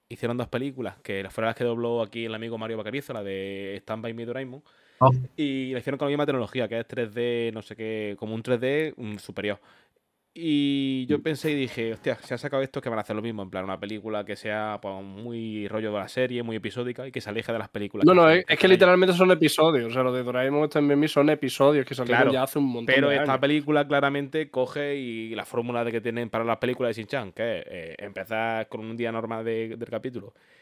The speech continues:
Speaker 1: y meter algo de ciencia ficción y ver hasta dónde
Speaker 3: Mm.
Speaker 1: llega, lo, lo mantiene. Eh, tiene toda la pinta que va a ser algo rollo, yo qué sé,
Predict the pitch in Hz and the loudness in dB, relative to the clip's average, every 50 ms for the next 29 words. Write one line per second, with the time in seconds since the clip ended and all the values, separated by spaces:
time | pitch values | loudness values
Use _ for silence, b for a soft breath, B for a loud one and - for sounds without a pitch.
0 | _ _ - 110 95 87 - 101 98 110 113 117 117 107 113 107 107 110 104 110 | _ _ -14 -10 -10 -6 -4 -2 -2 -2 -2 -2 -4 -4 -4 -6 -6 -6 -6 -6
1 | 104 - 123 135 127 101 - _ 101 92 90 92 95 95 - - 107 104 101 98 | -6 -4 -4 -4 -4 -4 -8 _ -12 -10 -6 -6 -6 -6 -4 -4 -4 -4 -4 -2
2 | 95 110 107 110 117 135 - _ _ _ _ _ _ _ _ - - 90 80 80 | -2 -2 0 -2 -2 -6 -8 _ _ _ _ _ _ _ _ -10 -8 -6 -4 -4
3 | 80 80 85 107 104 87 92 87 - - 107 95 92 98 - _ _ _ - 85 | -4 -4 -6 -8 -8 -10 -10 -14 -12 -10 -10 -10 -10 -14 -20 _ _ _ -10 -8
4 | 85 82 82 87 - 104 98 101 110 104 101 101 104 107 110 107 101 104 101 101 | -8 -8 -8 -8 -8 -8 -8 -6 -6 -6 -6 -6 -6 -6 -6 -4 -4 -4 -6 -6
5 | 104 104 101 107 101 101 104 104 104 104 104 101 98 107 98 - 107 98 92 95 | -6 -6 -6 -6 -4 -4 -6 -6 -6 -8 -10 -12 -12 -14 -14 -14 -14 -14 -14 -14
6 | 92 95 | -16 -18